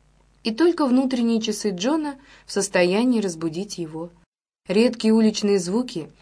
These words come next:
не могут пробиться сквозь толщу стен столетнего здания. Ставни закрыты наглухо,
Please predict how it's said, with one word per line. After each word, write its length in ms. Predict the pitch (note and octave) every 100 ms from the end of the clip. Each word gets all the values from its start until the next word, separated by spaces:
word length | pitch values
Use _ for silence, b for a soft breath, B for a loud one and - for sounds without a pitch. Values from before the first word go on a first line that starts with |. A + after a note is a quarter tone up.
| b -
не 160 | G#3
могут 400 | G#3 A#3+ C4+ C4+
пробиться 420 | B3+ A3+ A3 G#3+
сквозь 360 | F3+ - F#3 F3+
толщу 360 | - G3+ - E3+
стен 340 | - G#3+ A3+
столетнего 640 | A3 F3+ E3+ E3+ F3 F3+
здания. 520 | F#3+ F3+ E3 C#3+ C#3+ - _ _ _ _ _ _ _ _
Ставни 420 | - - G#3+ G#3+ G3
закрыты 480 | F#3 F3+ F#3+ F#3+
наглухо, 640 | F3+ A#3 B3+ A#3 - G#3